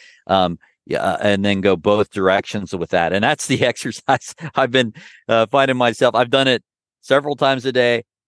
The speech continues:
every day since he did that. And also what was really cool, Rob, is that we were, uh, we were lucky enough to, uh, go to the, uh, U S C C A instructor, uh, after party that night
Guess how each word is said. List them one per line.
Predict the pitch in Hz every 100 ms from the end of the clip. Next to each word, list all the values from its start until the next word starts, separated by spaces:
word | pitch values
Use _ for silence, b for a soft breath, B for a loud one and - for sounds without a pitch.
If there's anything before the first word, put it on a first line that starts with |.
| _ -
every | 127 127 120
day | 123 120
since | - 101
he | 110
did | 110 113
that. | 98 92 90 _ _ _ _ _
And | 117 127
also | 208 202 156
what | 139
was | 120 110
really | 151 147
cool, | - 160 131
Rob, | 113 110
is | 110 98
that | 120 101
we | 131
were, | 127 120 117 110 104
uh, | 104 95 85 - _ _
we | 123
were | 127
lucky | 123 131 - 127
enough | 117 117 113 -
to, | - 120 107
uh, | 104
go | 113 117
to | 110 120
the, | 107 107 104
uh, | 95 92 87 b b -
U | 113 123
S | 113
C | - 131 120
C | - 117
A | 113 107
instructor, | 104 - - 120 - 117 107 101 -
uh, | 95 85
after | 98 131 - 107
party | - 92 92
that | 92 92 90
night | 90 95